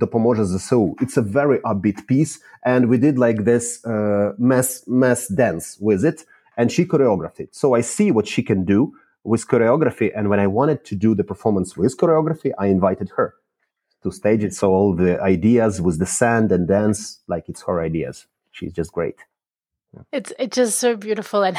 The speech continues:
Speaker 2: how it, I, I love it's kind of this, like, um,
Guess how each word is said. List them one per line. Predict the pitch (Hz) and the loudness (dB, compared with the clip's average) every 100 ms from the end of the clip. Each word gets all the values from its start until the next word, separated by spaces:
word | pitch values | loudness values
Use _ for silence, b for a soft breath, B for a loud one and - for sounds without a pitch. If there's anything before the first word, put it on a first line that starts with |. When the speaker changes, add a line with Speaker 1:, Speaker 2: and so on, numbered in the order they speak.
| - | 0
Speaker 2:
how | 226 226 | 0 0
it, | 214 - 254 | -2 -4 -2
I, | 226 208 - 226 | -2 -2 -4 -2
I | 220 | 2
love | 220 220 | 2 2
it's | 233 - 226 | -4 -4 -4
kind | 220 | -2
of | 220 190 220 | -4 -4 -4
this, | 208 - | -4 -6
like, | 190 - - | -8 -10 -12
um, | 208 190 | -10 -10